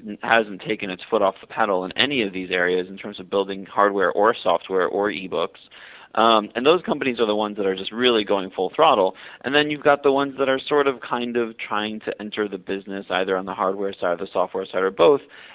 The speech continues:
and they're, they're not being successful. And I just think it's such a cutthroat business.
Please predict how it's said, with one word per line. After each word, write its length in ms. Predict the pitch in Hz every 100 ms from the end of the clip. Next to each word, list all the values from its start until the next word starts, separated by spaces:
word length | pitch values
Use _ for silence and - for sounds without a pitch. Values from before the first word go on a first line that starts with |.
| -
and 180 | 131 135
they're, 160 | 131 127 120 - - -
they're 140 | 127
not 340 | 127 123 - -
being 220 | 107 104
successful. 480 | 101 - 95 - 98
And 80 | 104
I 40 |
just 100 | 127
think 140 | 127
it's 100 | 113
such 160 | 147 147
a 60 | 131
cutthroat 520 | - 127 - 107 95
business. 300 | 95 98